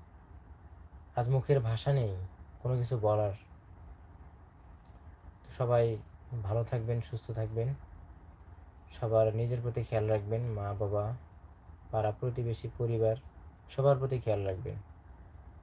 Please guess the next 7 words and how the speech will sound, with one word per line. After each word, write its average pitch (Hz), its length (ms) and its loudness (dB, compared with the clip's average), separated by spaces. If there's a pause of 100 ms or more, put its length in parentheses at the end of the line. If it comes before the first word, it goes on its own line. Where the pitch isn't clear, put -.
(800)
আর 107 360 6 (500)
সর্বসাকুল্যে 123 520 2
একটা 120 220 0
কথাই 123 200 0
বলবো 110 320 2
যে 113 120 4
নিজের 143 340 8